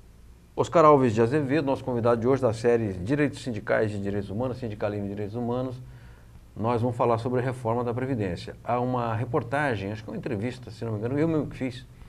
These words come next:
com o Alcides, deixa eu ver aqui, o Alcides, Alcides, Alcides, onde é que escrevi o nome dele aqui, que é, é, é dirigente do Sindifisco.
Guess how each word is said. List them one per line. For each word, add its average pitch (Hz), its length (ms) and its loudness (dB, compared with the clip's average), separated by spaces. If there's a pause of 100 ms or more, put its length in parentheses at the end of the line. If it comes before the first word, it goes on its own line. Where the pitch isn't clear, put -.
(320)
com 143 320 0
o 139 180 4
Alcides, 160 1120 2 (340)
deixa - 120 -8
eu 110 60 4
ver 117 60 8
aqui, 104 340 0 (1080)
o 120 600 6
Alcides, 123 880 4
Alcides, 117 420 2
Alcides, 117 400 0
onde 113 100 0
é 110 40 -2
que 110 60 -8
escrevi 110 340 -2
o 107 40 0
nome 107 220 0
dele 104 220 0
aqui, 156 720 2 (920)
que 147 200 4
é, 143 360 6
é, 127 420 2
é 110 600 -2
dirigente 135 640 0
do 127 140 -2
Sindifisco. - 1400 -2